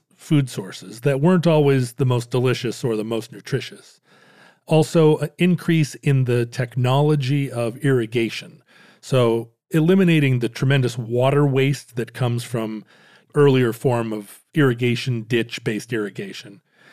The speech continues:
and increasing the technology of drip irrigation and targeted irrigation.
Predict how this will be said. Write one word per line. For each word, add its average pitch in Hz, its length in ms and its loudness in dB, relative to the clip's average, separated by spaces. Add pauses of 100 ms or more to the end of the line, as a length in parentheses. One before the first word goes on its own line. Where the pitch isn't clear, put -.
and 131 120 0
increasing 135 720 0 (320)
the 151 80 -2
technology 120 640 -2
of 104 160 -10
drip 127 340 2
irrigation 113 720 -2
and 98 180 -16
targeted 117 580 0
irrigation. - 640 -20